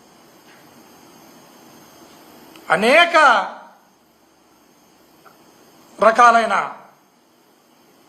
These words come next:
హామీలను ఇచ్చి,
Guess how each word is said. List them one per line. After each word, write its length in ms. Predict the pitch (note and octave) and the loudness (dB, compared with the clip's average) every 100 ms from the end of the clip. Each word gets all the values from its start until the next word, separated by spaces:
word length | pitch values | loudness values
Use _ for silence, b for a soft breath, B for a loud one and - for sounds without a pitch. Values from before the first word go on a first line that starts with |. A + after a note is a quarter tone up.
| _ - - - - - - - | _ -20 -20 -20 -20 -20 -10 0
హామీలను 480 | G3 G3+ D#3+ A#2 - - _ _ _ _ - | 0 0 -4 -10 -18 -20 _ _ _ _ -20
ఇచ్చి, 320 | D#3 - | -10 -6